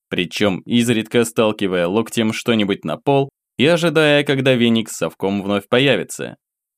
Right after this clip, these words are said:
Но нет, система клининга все еще была не готова. Юматов занимался выполнением поставленной мною задачи. Тихо матерился, приходя отчитываться вечерами, и говорил, что прототип существует,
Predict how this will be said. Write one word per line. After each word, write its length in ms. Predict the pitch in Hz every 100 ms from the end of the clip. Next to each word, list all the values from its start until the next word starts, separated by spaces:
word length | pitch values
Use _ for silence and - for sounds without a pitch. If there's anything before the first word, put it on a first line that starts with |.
| _ _ _ _ _ _
Но 280 | 78 95 127
нет, 320 | 101 76 - _
система 600 | - 160 156 - 131 107
клининга 680 | 80 87 104 131 127 123 127
все 240 | 123 - 170
еще 360 | 165 156 120
была 320 | 120 107 95 107
не 200 | 104 98
готова. 560 | 101 127 113 55 - _ _ _ -
Юматов 480 | 87 120 160 156
занимался 540 | 139 156 165 156 117 82
выполнением 600 | - 92 104 113 113 110
поставленной 560 | 110 - 90 92 98
мною 280 | 104 107 110
задачи. 540 | 117 147 123 - - - _ _ _ _
Тихо 240 | 104 98 78
матерился, 640 | 71 - 78 117 131 135
приходя 480 | 127 127 127 123 127
отчитываться 640 | 123 120 131 127 123 123
вечерами, 540 | 117 117 123 117 117 117
и 180 | - 185
говорил, 340 | 180 175 170
что 160 | - 143
прототип 480 | 131 120 107 117
существует, 760 | - 90 - 90 - 165 107 65